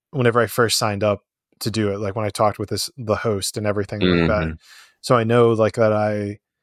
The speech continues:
Speaker 1: I had addressed it then because I was like, "Oh shit, like, if nobody comes, then people are gonna judge me. People are gonna think this is bad. I'm promoting it on my Instagram. Like, if it doesn't actually happen, what are people gonna think?"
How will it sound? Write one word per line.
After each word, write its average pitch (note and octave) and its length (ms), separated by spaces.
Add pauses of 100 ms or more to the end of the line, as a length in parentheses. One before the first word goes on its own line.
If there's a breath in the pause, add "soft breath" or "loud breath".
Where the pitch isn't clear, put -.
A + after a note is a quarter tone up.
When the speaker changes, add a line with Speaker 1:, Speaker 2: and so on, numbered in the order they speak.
(440)
Speaker 1:
I B2+ 120
had C3 300
addressed B2 380
it G#2+ 140
then G#2+ 240
because A2 220
I A2 40
was G2 80
like, G2 140
"Oh G2+ 180
shit, G#2 360
like, G#2 260
if G#2+ 140
nobody A2 320
comes, G2+ 460
then G2 340 (580 soft breath)
people G#2 200
are G2+ 40
gonna G2 140
judge G2+ 280
me. G#2 200
People G2+ 240
are G2 80
gonna G2+ 180
think G2+ 180
this G2 140
is F#2 80
bad. G2+ 420
I'm G2 200
promoting A2 460
it G#2 100
on G2+ 140
my G2 260 (200)
Instagram. G#2 800
Like, F#2+ 340 (260 loud breath)
if G#2 80
it G#2 80
doesn't G#2+ 240
actually G2+ 340
happen, G#2+ 560
what G#2+ 120
are G#2 80
people G#2 320
gonna F#2+ 220
think?" G#2+ 420